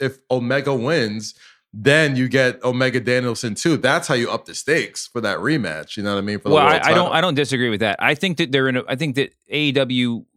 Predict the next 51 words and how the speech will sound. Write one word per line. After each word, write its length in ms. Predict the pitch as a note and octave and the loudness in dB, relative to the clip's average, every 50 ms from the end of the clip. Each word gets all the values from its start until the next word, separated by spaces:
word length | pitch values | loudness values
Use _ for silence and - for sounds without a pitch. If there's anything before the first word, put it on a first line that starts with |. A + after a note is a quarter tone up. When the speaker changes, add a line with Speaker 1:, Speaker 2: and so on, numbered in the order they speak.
| - - | -8 -2
Speaker 2:
again, 540 | - C3 A2+ A#2 A2+ G#2+ G2+ F#2+ G2+ F2+ - | -2 0 2 2 2 2 2 0 -4 -6 -8
I 60 | - A2 | -10 -12
trust 320 | - - - A#2+ A2 - | -6 0 0 0 0 0
them 140 | - A2+ G#2+ | 0 -2 0
implicitly, 520 | G2 F#2+ - C3+ B2+ - A2+ - F#2 G2 | 0 0 0 0 0 0 -2 -4 -4 -4
but, 200 | F#2+ - B2 A2+ | -4 -2 0 2
like, 360 | A#2+ A2+ G#2 F#2+ E2+ - _ _ _ _ - | 2 2 2 2 -2 -6 _ _ _ _ -14
they're 400 | C#3+ A#2+ - B2+ A#2+ C3 B2+ C#3 | -12 -10 -4 0 2 2 4 4
in 100 | D3+ D3+ | 2 2
a 60 | D3+ | 0
weird 280 | C#3+ C#3+ C#3+ C#3+ C3 - | 0 0 0 0 0 0
situation 600 | - C3 - B2+ A#2 A#2+ A#2+ A2 - A#2 A2+ G#2+ | -2 -2 0 0 2 2 2 2 2 0 0 -2
with, 200 | G#2 F2+ - - | -2 -4 -4 -4
at 120 | B2 G2+ | -4 0
this, 200 | A2+ A#2 A2 - - - A2 - | 0 -2 -2 -2 -6 -10 -6 -2
coming 300 | - D#3+ E3 D#3+ D#3+ D#3 | 2 2 2 2 2 2
out 160 | D3 D3 C3+ | 4 2 2
of 80 | B2+ - | 0 0
Full 220 | - B2+ A#2+ A#2 | -2 -2 -2 -2
Gear 440 | G2 G2+ G#2 G#2 F#2+ F2+ F#2+ F#2 - _ _ _ - - _ - | -2 0 0 0 2 0 0 -2 -6 _ _ _ -20 -20 _ -4
with 120 | A#2+ A2 | -2 2
Danielson 480 | G2 C3 C3 C3+ C3+ C3 A2+ - C3+ B2+ | 4 4 4 4 4 2 2 2 0 0
and 140 | A#2 G#2+ G2 | 0 0 0
Punk, 460 | - B2 A2+ G#2+ G#2 G2 - - - _ _ _ _ _ _ _ _ - - - | 0 0 0 0 0 -4 -6 -10 -20 _ _ _ _ _ _ _ _ -20 -14 -4
just 300 | - - D3+ C3 - - | 0 2 2 2 2 0
in 180 | - D3+ C#3 C3 | 0 0 2 4
that, 160 | B2 B2 F#2+ | 2 2 2
like, 380 | A#2+ A#2 A2 G#2+ G2 - - _ _ _ _ _ _ _ _ _ | 2 2 2 0 -2 -4 -10 _ _ _ _ _ _ _ _ _
if 140 | - C#3+ B2 | 0 0 2
Omega, 500 | B2+ C3+ B2 B2 B2+ C#3+ D#3 E3 - C#3 - - - - | 2 2 2 4 4 4 4 2 2 0 -2 -2 -4 -4
if, 200 | D3 A#2+ - - - | -4 -4 -4 -2 -2
if 140 | D3+ G#2+ | 0 2
Omega, 600 | B2 B2 A#2+ B2 D3+ F#3 G#3 G3+ F#3 D#3+ D3+ C#3+ - _ _ _ _ _ _ _ _ _ _ - | 2 2 2 2 2 2 2 2 0 0 0 -2 -4 _ _ _ _ _ _ _ _ _ _ -4
you 100 | C#3+ C#3+ | -2 0
know, 120 | A#2+ A#2+ | 2 2
Omega 280 | B2 C3 D3+ F3 F3+ F3+ | 2 2 2 2 2 2
has 140 | D3+ C#3 A#2 | 2 2 2
all 100 | B2 A2+ | 0 0
the 80 | G#2 | -2
cred 380 | - - - - C3 A#2+ G#2 F2+ | -4 -6 -4 -2 0 0 0 -2
that 120 | G#2 F#2+ | -4 -6
a 100 | D#2+ E2 | -4 -4
human 280 | G2+ - A#2 G#2+ G#2+ G2+ | -4 -4 -2 -2 -2 0
being 220 | F2 G#2 F#2 F2 | 0 0 0 0
could 120 | E2 F2+ E2+ | -2 -6 -6
want 360 | F2 F#2+ F#2 C#2+ G#1 - - - | -2 -2 -2 -2 -2 -6 -8 -6
in 140 | - G2+ F#2 | -4 -2 0
the 80 | F2 | 0
wrestling 340 | F2 D#2+ D#2+ - - B1 A1+ | 0 0 -2 -4 -6 -8 -6
ring, 220 | B1+ C#2+ C#2 A#1 | -6 -6 -4 0
right? 320 | D#2+ G2+ G#2+ A2+ C3 B2+ | 2 4 4 4 4 2